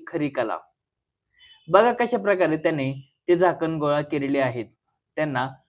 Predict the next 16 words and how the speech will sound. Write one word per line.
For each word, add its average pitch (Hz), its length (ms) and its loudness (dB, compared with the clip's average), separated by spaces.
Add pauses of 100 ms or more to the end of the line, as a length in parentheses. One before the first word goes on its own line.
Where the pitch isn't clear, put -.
(140)
उष्णता 151 440 -2
दिली 143 380 0 (300)
आणि 185 180 0
मग 220 260 0
त्यातून 160 460 0
हा 151 240 2
अप्रतिम 160 560 -2
आकार 135 360 -2
बाहेर 131 300 -4
काढला. 123 380 -6 (880)
वा, 131 240 4 (600)
खरंच 180 420 4
टॅलेंटला 175 500 2
कशाचीच 151 460 -4
मर्यादा 143 360 -2
नसते, 127 340 -8